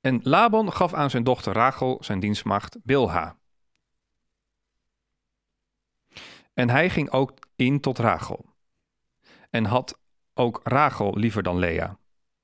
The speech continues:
En hij diende bij hem nog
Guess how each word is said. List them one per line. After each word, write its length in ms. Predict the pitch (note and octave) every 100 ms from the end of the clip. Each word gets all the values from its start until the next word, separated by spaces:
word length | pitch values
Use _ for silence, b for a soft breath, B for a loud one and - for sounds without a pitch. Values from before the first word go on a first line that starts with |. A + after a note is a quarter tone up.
| _ _ _ _ _ b b b b
En 140 | A2
hij 240 | G2 A#2 C3+
diende 500 | C3 C#3+ D3 D3+ -
bij 160 | A2
hem 240 | G#2 G#2+ A2
nog 300 | C#3+ -